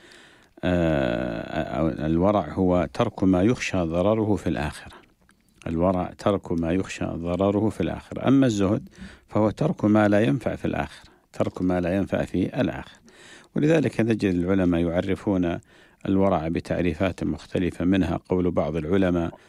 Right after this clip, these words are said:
"الورع ترك ما لا بأس به حذرا مما به بأس"، وبعض العلماء يقول:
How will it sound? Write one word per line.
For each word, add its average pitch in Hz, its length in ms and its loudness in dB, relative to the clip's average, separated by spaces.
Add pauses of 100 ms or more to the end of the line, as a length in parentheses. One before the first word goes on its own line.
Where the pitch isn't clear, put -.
(760)
"الورع 107 420 2
ترك - 320 -4
ما 90 200 4
لا 85 120 2
بأس - 320 -2
به 87 300 -2
حذرا 87 400 -2
مما 82 340 2
به 85 300 -2
بأس"، - 400 -4
وبعض 80 320 -2
العلماء 85 400 0
يقول: 90 380 0